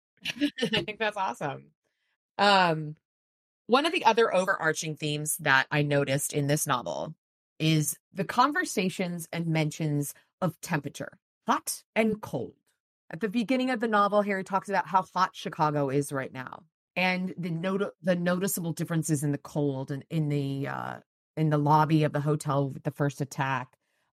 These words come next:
Um, but he, so this is super, super cheesy. "Heat destroyed his hand, but he had to defeat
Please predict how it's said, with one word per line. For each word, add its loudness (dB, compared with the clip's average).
Um, 4
but 4
he, 2
so 4
this 0
is -2
super, -4
super 4
cheesy. -2
"Heat 2
destroyed 2
his 0
hand, 0
but 0
he 2
had 2
to -6
defeat -2